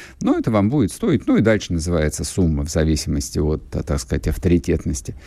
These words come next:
медиаисточника. Пятьсот тысяч рублей, миллион рублей, десять миллионов рублей. По-всякому бывает.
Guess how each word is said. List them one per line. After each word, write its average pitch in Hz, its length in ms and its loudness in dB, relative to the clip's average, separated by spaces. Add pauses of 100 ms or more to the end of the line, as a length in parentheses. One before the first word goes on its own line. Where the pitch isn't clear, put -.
(260)
медиаисточника. 80 880 2
Пятьсот - 440 0
тысяч - 200 -4
рублей, 82 320 0
миллион 78 480 4
рублей, 78 360 4
десять 95 520 2
миллионов 85 500 0
рублей. 80 240 0
По-всякому 78 640 0
бывает. 73 360 -8